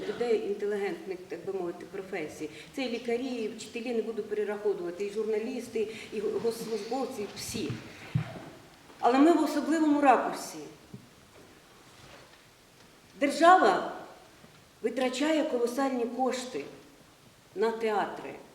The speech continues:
Але чомусь немає механізму того ж самого, дуже строгого контролю за цими коштами.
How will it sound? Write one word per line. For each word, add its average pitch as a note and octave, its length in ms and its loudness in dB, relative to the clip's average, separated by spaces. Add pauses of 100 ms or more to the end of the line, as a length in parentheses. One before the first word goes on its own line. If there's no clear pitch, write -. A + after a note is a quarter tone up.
(1500)
Але C4 220 6
чомусь C#4 460 6
немає C4+ 400 4
механізму B3+ 1000 2 (880)
того G#3+ 220 4
ж - 60 -4
самого, B3 640 2 (680)
дуже C#4 280 2
строгого B3+ 640 2
контролю A#3 800 4 (580)
за F#3+ 180 0
цими A#3 340 2
коштами. G#3+ 800 0